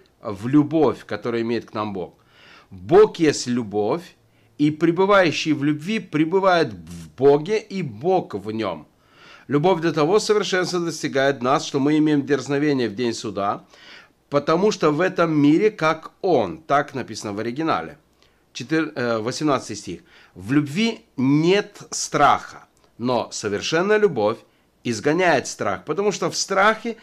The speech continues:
есть мучение. Боящийся несовершен в любви.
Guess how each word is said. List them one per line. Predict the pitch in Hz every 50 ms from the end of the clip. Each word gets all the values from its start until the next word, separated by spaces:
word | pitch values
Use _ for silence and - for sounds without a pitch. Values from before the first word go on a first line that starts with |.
| _ _ -
есть | 123 139 160 160 175 - - _ _ _ -
мучение. | 131 156 170 170 - - 151 120 98 90 80 78 - _ _ _ _ _ _ _ _ -
Боящийся | 90 87 87 123 127 139 139 165 185 208 214 - - 233 208 - 247 240 240 240 _ _ _ _ -
несовершен | 107 120 127 131 135 151 180 180 185 233 226 233 208 - - 165 151 156 151 143
в |
любви. | 160 165 147 107 98 90 80 71